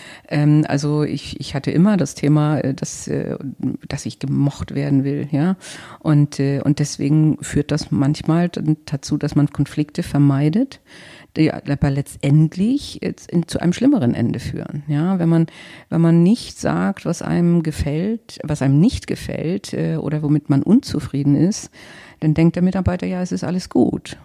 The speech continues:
und man ist nett und alles ist schön und man hat Friede, Freude, Eierkuchen, aber man kommt nicht zu Ergebnissen.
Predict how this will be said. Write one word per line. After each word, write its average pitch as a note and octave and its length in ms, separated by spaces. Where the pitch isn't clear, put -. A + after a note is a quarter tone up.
und D#3+ 320
man C#3+ 160
ist - 160
nett G3+ 560
und D3+ 320
alles D3 260
ist - 120
schön F#3+ 720
und D3 480
man D3 100
hat D#3 140
Friede, D#3+ 240
Freude, D3 280
Eierkuchen, F#3 540
aber F3+ 500
man E3 160
kommt - 180
nicht E3 140
zu - 100
Ergebnissen. D3 640